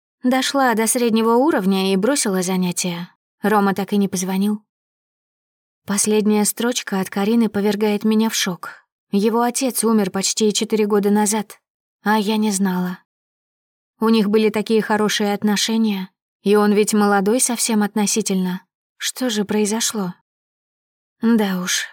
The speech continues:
как много я пропустила из его жизни. Жаль, что снова он уезжает во Францию. Теперь уже наши дороги могут разойтись навсегда, и мне от этого грустно. Ещё раз просматриваю статьи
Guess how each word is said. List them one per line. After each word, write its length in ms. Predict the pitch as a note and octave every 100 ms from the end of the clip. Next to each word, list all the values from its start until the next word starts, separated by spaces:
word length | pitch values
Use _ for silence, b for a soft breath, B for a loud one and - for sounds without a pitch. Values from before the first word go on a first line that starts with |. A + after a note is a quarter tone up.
| _
как 240 | - B3+ B3+
много 320 | C4 C4 G#3
я 160 | G3+ G3
пропустила 560 | G#3 G#3 - A#3 G#3
из 180 | G3+ F#3+
его 260 | G#3 G#3 G#3
жизни. 460 | G#3+ G#3+ F#3 F3+ _ _ _ _ _ -
Жаль, 380 | G#3+ A#3+ C#4+ C#4+
что 300 | - - A#3+
снова 380 | - A3+ A#3+ A3
он 240 | F#3+ G3
уезжает 520 | G3 G3 F#3+ F#3+ F#3
во 120 | G3
Францию. 640 | F#3+ G3 F3+ - F#3 F3 F3+ _ _ _ _ _ _ _ _ _
Теперь 340 | - B3+ C4 B3+
уже 200 | A3 A3+
наши 280 | A#3 A#3+
дороги 340 | G#3+ A3 A3 G#3+
могут 340 | G#3+ G#3 G#3
разойтись 540 | G3+ G3 G3+ G3 G3 G#3+
навсегда, 540 | G3 - F#3+ G#3 G#3+ _ _ _ _ _ -
и 160 | G#3
мне 240 | G#3+ G#3 G3+
от 100 | G3
этого 240 | G3+ G#3
грустно. 520 | G3 G3 E3+ F3+ E3+ - _ _ _ _ _ _ _ _ _ _ _ -
Ещё 360 | A3+ A#3+ - A#3
раз 180 | F#3+ -
просматриваю 800 | - G#3 A#3 B3 B3+ G3 F#3 F3+
статьи 540 | - G3 - F3+ F3